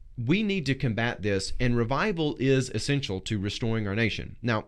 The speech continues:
revival is something that spreads from local neighborhoods out rather than top-down policies.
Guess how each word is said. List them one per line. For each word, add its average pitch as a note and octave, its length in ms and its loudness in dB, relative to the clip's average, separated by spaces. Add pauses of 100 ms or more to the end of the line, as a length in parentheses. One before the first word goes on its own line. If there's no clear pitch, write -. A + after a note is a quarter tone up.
revival D#3 500 0
is F#3 120 0
something D3+ 300 0
that A#2 120 -2
spreads A2+ 400 2
from F#2+ 220 -2
local C3 300 0
neighborhoods C3 680 0
out A#2 380 0
rather A2+ 240 -4
than A2 160 -6
top-down F#2+ 460 -4
policies. - 680 -4